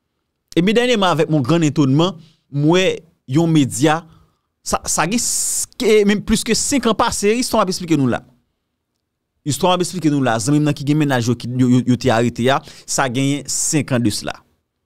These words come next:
Ebyen, èske nou konnen jounen jodi an la, sa pa genyen de twa jou? M ap gade sou entènèt la, yon medya anlin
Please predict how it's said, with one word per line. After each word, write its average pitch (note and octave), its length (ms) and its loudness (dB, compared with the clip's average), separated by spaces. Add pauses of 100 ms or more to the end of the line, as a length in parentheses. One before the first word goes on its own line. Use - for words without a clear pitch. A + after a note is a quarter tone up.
(480)
Ebyen, D3 320 0
èske E3 300 0
nou G3+ 100 -2
konnen E3+ 240 2
jounen C3 320 2
jodi A2+ 300 0
an G#2+ 80 0
la, G#2+ 80 -2
sa A#2+ 100 -2
pa A#2+ 80 2
genyen A#2+ 400 0
de A#2+ 160 0
twa A#2 240 0
jou? G2+ 160 -6 (520)
M B2 80 0
ap B2 120 -2
gade A#2+ 280 2
sou - 160 -10
entènèt A#2+ 400 0
la, G2 160 0
yon A#2+ 160 2
medya A2+ 360 2
anlin G#2 340 0